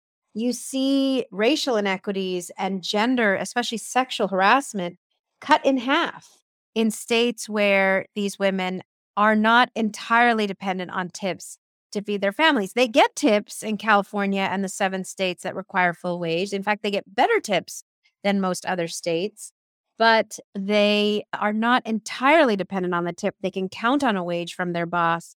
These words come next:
like every other worker in every other industry. So if somebody tries to harass them,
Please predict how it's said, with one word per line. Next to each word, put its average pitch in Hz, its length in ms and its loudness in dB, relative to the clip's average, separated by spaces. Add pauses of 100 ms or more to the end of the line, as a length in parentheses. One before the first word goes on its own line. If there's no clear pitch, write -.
(300)
like 202 240 -4
every 254 260 4
other 196 180 0
worker 175 280 -4
in 180 160 -6
every 175 240 -4
other 170 160 -6
industry. 240 460 -4
So 185 260 -4
if 202 160 -6
somebody 180 380 -2
tries 175 320 -4
to - 100 -12
harass 277 340 2
them, 196 300 -2